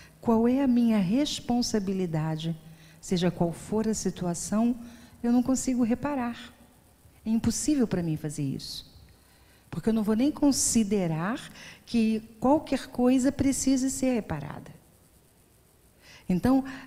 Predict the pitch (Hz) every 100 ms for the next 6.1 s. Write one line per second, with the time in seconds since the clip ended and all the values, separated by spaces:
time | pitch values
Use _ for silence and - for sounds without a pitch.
0 | - - - 285 320 294 233 220 220 -
1 | 214 214 202 185 180 175 233 - - -
2 | 196 196 175 156 - - 165 233 254 202
3 | 151 - - - - - - - 233 220
4 | 262 - 226 220 269 269 226 226 - -
5 | - 311 392 403 381 339 339 262 214 220